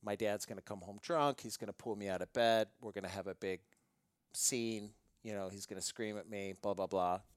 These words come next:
And so in order to cope with that, you kind of, you, you create messes and you clean them up.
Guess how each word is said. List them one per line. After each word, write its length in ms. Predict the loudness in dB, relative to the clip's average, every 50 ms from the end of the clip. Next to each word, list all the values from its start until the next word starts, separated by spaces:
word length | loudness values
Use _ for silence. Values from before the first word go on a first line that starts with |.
| _ _ _ _ _ _ _ _ _ _ _ -20 -20 _ _ _ _ _ _ _ _ _ _ _ _ _ _ _ _ _ _ _ _ _ _ -2
And 140 | -2 -2
so 240 | 0 0 2 2 2
in 80 | 2 2
order 240 | 2 2 0 0 -2
to 80 | -2
cope 380 | -4 -2 0 2 2 2 0 -4
with 120 | -6 -4
that, 220 | -2 -2 -2 -2 -4 -8
you 140 | -12 -10 -8
kind 240 | -6 -4 -4 -4 -4
of, 100 | -6 -8 -12 -16 -14
you, 280 | -12 -12 -10 -10 -12 -14 _ _
you 120 | -16 -16
create 380 | -14 -6 -2 0 2 2 2 0
messes 380 | -2 -4 -4 -4 -6 -6 -6 -6
and 100 | -6 -8
you 60 | -8
clean 260 | -8 -6 -8 -6 -6 -8
them 100 | -8 -8
up. 160 | -8 -8